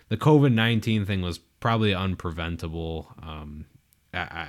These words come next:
I can't really speak too much on that. Of course, that's just kind of a luck of the draw thing for Nagy. Um, quick little tidbit. I mean, the line moved from being minus three and a half to three, um, for the Bears. <laughs>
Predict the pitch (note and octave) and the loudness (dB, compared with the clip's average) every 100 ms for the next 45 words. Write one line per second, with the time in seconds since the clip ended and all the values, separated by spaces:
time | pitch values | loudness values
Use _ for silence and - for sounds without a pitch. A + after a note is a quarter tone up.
0 | D#2 - G2 F2 E2+ - - E2+ - F2 | -8 -6 -6 -6 -6 -8 -8 -10 -6 -8
1 | D#2 - D#2 D#2+ D#2+ D#2 D#2 - D#2+ - | -8 -10 -10 -8 -4 -4 -6 -10 -10 -10
2 | D#2+ - - D#2+ D#2 D#2 D#2+ D#2 E2 D2+ | -10 -10 -10 -10 -10 -8 -8 -8 -10 -12
3 | D2+ E2 E2 - E2 - D#2+ D#2+ E2+ E2 | -10 -8 -8 -8 -12 -12 -12 -8 -6 -6
4 | D#2+ E2 D#2 _ - - - - - E2 | -6 -8 -10 _ -20 -20 -20 -20 -12 -10
5 | D#2+ E2 _ _ - G#3 A3 D#3 A2 - | -10 -12 _ _ 0 2 4 2 2 0
6 | D3+ G#2+ G2+ G#2 G#2+ G#2 G#2 A2+ B2+ G#2+ | 2 2 2 0 0 0 0 0 2 2
7 | G2 A2 A2 - G2+ F2+ F#2 F2+ F2+ F2 | 2 2 0 -2 -2 0 0 0 -2 -4
8 | E2+ E2+ F#2 F#2+ - - G2 G2 F#2 F2 | -6 -4 0 0 -2 -6 -2 -2 -2 -2
9 | F#2 F2+ - E2 - F2+ G2 F2+ D#2+ - | -2 -4 -6 -12 -10 -6 -2 -2 -4 -10
10 | _ - _ E2+ D#2+ D#2 D#2 - F#2 E2 | _ -20 _ -8 -6 -6 -8 -8 -6 -6
11 | D#2+ D#2 D#2+ D#2+ D#2+ D#2 F#2+ | -6 -6 -4 -4 -6 -8 -6